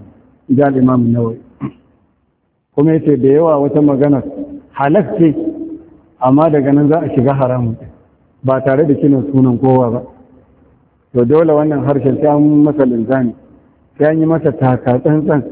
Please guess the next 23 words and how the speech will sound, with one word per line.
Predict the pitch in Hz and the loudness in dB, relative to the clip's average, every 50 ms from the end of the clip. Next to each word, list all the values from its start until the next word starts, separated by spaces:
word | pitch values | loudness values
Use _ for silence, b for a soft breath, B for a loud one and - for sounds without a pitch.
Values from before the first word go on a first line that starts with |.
| - - - - - - - _ _ _ | -12 -14 -16 -18 -20 -20 -20 _ _ _
sai | 147 156 | 0 0
an | 175 175 170 165 160 | 2 2 2 2 2
gano | 165 165 170 170 170 160 | 2 2 2 2 0 0
kuma | 165 175 165 165 | 0 0 -2 -2
ta | 165 175 | -2 -2
ina | 170 165 151 151 151 151 | 0 0 2 2 0 0
shaidan | 143 147 135 135 147 160 147 156 | -2 0 0 0 2 2 0 2
ɗin | 156 147 139 135 | 2 2 2 2
ya | 131 | 2
gama | 135 139 131 127 120 | 0 0 0 0 -2
da | 107 107 | -4 -8
mu. | 101 - - _ _ _ _ - _ _ _ _ _ _ _ _ - | -12 -16 -20 _ _ _ _ -20 _ _ _ _ _ _ _ _ -2
Wallahi, | 127 127 135 135 143 151 156 147 139 | -2 0 0 2 2 2 2 2 0
waɗannan | 139 151 147 143 143 143 139 | 0 0 2 2 2 2 2
wanda | 139 143 135 127 | 2 2 2 2
nake | 131 139 131 - 131 | 2 2 2 0 -2
faɗa | 131 147 139 127 123 117 | -2 -2 -4 -4 -6 -2
duka | 127 190 165 - 151 | -2 -2 -2 -2 -4
haramun | 127 131 127 131 127 120 113 110 110 | -4 -2 -4 -4 -6 -6 -8 -10 -12
ne. | - - - _ _ _ _ _ _ _ _ _ _ _ | -16 -20 -20 _ _ _ _ _ _ _ _ _ _ _
Sa | 151 156 160 147 | 0 2 2 2
hoton | 120 123 123 113 - 147 160 170 | 2 0 -2 0 0 0 0 2
wani, | 165 165 170 190 | 2 2 0 0